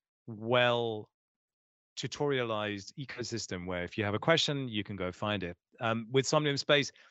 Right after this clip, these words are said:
the building tools are a little bit primitive, and it just felt like it, it's, it, it just can't quite get to where we wanna be. Th-, I feel the same way about Portals, which was this Solana thing. I went and played around with the demo, and I went and played around with everything. It just feels very,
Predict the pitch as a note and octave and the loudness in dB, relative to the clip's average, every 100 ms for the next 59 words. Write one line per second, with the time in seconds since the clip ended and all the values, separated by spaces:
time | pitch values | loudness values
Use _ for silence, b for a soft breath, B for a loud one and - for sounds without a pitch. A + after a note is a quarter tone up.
0 | b B2+ D3+ D#3 C#3+ - C3+ A#2+ A2 A2 | b 2 4 4 2 0 0 0 -2 -4
1 | G#2 G#2+ D3+ C#3+ - C3+ A2 - B B | -6 -4 -2 -2 2 2 2 -6 B B
2 | C#3+ C#3+ D3 - C#3+ A#2+ A#2 - D3+ D3+ | 2 2 2 4 4 4 0 -6 -14 -14
3 | C#3+ - D#3 - _ - E3+ G3+ A3+ _ | -14 -12 -12 -14 _ -14 -14 -14 -20 _
4 | A3 G#3+ F3+ F#3 - E3 F3+ F3 - - | -20 -16 -10 -8 -8 -6 -6 -6 -4 0
5 | E3 - _ D#3+ C#3+ - _ - C#3 B2+ | 0 -2 _ 2 2 -2 _ -6 0 4
6 | B2+ A#2+ A#2 A2 A2+ G#2+ F#2 _ b b | 4 4 2 2 4 2 0 _ b b
7 | b _ _ G3+ - D3 D#3+ - G3 C#3 | b _ _ -12 -2 4 4 6 4 4
8 | - C#3+ B2+ A#2 G#2+ G2+ F#2+ - - F3 | 0 0 2 0 2 0 -2 -8 -6 -6
9 | - F#2 F2+ G#2 A2+ G2 G#2 - A2+ A2+ | -4 -6 -6 -6 -4 -4 -4 -2 0 2
10 | A2 G#2 F#2+ F#2 G2 G#2 B2 A#2+ A2 - | 0 -2 -2 -2 -2 4 4 4 0 -6
11 | _ - C3 A#2+ A#2 A2+ A2 G#2+ D3 C3+ | _ -2 2 4 4 2 -2 0 4 4
12 | C3 B2 A#2+ A#2+ A#2+ A#2 A2 B2+ A#2 A2 | 4 2 0 0 -2 -2 -4 0 0 0
13 | G#2+ A2+ B2 C#3 - D#3+ C3 G2+ F#2+ G2 | 0 -4 -4 -8 -8 -6 -4 -4 -8 -6
14 | C#3 C3 A#2 G2+ | 0 2 2 0